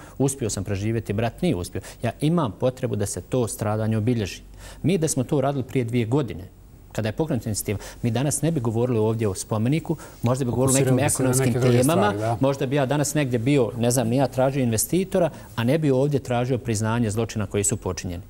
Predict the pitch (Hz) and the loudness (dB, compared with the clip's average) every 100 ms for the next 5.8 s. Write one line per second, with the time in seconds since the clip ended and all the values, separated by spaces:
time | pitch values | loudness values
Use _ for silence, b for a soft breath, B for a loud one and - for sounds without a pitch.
0 | B B - 147 - 139 117 113 143 147 | B B -4 -2 0 0 0 0 2 2
1 | 127 120 131 139 127 117 101 120 156 - | 0 0 0 0 2 0 2 2 2 2
2 | 180 - 120 135 107 85 82 - - - | 0 0 0 0 0 -4 -6 -10 -14 -6
3 | 107 127 143 120 117 120 113 104 139 190 | -2 0 2 0 0 0 0 0 2 2
4 | 175 - 156 175 147 - 170 156 175 120 | 0 2 2 2 -2 -2 -2 0 0 0
5 | 120 113 131 - 104 131 156 | 0 0 0 -2 0 0 0